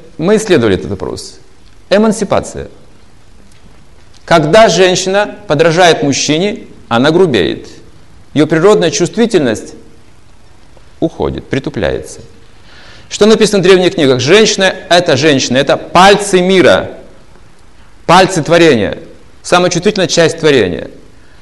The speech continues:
Женщина видит будущее, женщина понимает разум и мысли мужа без слов и детей,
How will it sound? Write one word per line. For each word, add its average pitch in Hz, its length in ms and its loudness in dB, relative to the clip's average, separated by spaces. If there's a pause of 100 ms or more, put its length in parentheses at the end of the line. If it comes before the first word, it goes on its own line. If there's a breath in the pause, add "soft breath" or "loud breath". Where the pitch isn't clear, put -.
(540 soft breath)
Женщина 214 420 2
видит 175 300 0
будущее, 123 540 -2 (960)
женщина 190 340 0
понимает 190 540 2
разум 180 360 4
и 165 160 0
мысли 175 460 0
мужа 147 420 0
без 151 280 0
слов 127 240 0 (360)
и 120 60 -2
детей, 117 480 -4